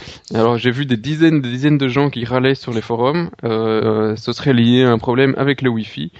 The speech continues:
Et que quand on coupe le Wi-Fi, on a droit à une tablette qui reste éteinte.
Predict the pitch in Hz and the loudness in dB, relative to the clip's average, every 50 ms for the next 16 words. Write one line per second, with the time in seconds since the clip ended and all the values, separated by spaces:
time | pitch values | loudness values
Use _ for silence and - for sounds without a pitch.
0 | - - - - _ _ - - 120 113 - 135 127 123 - 160 147 - 139 123 | -20 -20 -20 -20 _ _ -10 -10 -10 -4 -2 -2 -2 -2 -4 -6 -4 -2 -2 0
1 | 117 113 113 - 147 156 156 - - - 120 113 113 110 120 135 135 135 123 117 | 0 -2 -4 -4 -4 -4 -4 -4 -2 0 0 0 0 0 0 0 2 2 2 2
2 | 107 117 110 123 139 131 - - 120 127 139 - - - - - 127 - 123 113 | 2 0 0 0 -2 -2 -4 -4 -2 -2 -2 -2 -6 -8 -8 -6 -2 0 0 0
3 | 107 104 | 0 0